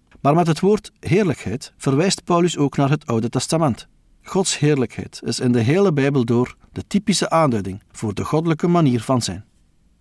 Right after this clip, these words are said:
Waar wij aan de grenzen van ons begrip zijn, is zijn lofzegging de enige mogelijkheid. Paulus zegt het zo: "Aan God,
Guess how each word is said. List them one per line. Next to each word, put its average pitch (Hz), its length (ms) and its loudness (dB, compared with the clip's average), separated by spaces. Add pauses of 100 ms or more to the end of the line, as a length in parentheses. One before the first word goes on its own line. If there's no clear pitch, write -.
(120)
Waar 127 200 2
wij 180 180 2
aan 196 100 4
de 175 80 2
grenzen 170 380 2
van 131 120 2
ons 110 160 -2
begrip - 360 -2
zijn, 120 340 -4
is - 220 -4
zijn 180 260 4
lofzegging 170 600 0
de - 100 -12
enige 190 360 0
mogelijkheid. 160 680 -2 (760)
Paulus 143 300 2
zegt 143 180 -2
het 151 120 -2
zo: 120 240 -2 (220)
"Aan 190 200 2
God, - 320 -4